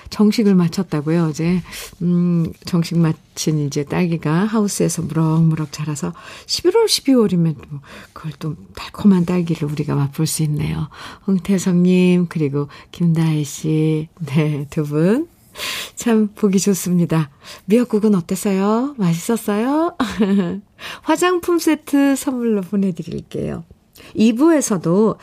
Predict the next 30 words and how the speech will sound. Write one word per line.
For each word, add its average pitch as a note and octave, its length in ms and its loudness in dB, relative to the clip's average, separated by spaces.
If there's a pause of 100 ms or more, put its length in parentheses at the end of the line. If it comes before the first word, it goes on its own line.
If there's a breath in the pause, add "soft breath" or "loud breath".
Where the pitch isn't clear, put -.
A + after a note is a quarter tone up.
(160 loud breath)
듣고 G#3+ 240 0
싶은 F3+ 360 -2
노래 G3+ 500 2
그리고 E3+ 320 -2
함께 A3 320 -2
나누고 F3 360 0
싶은 - 300 -6
사연들 E3+ 800 2 (360 loud breath)
계속 G3 340 -2
보내주세요. D#3+ 720 0 (280 loud breath)
콩이나 E4 420 4
문자로 A3 480 2
보내주시면 F3+ 680 2
되고요. F3+ 520 0 (260 loud breath)
문자는 B3 560 2
샵 D#4 300 -2
일공육일로 A#3 840 2
보내주시면 D#3 680 -4
됩니다. E3+ 540 0
짧은 C4+ 260 -2
문자는 G3+ 600 0
오십 E3 320 -4
원, D3+ 180 -2 (260 loud breath)
긴 A#3 200 2
문자는 A3 520 2 (280 loud breath)
백 G#3 200 0
원의 G3+ 240 2
정보 E3+ 380 0
이용료가 F3 560 0
있어요. D3 480 -8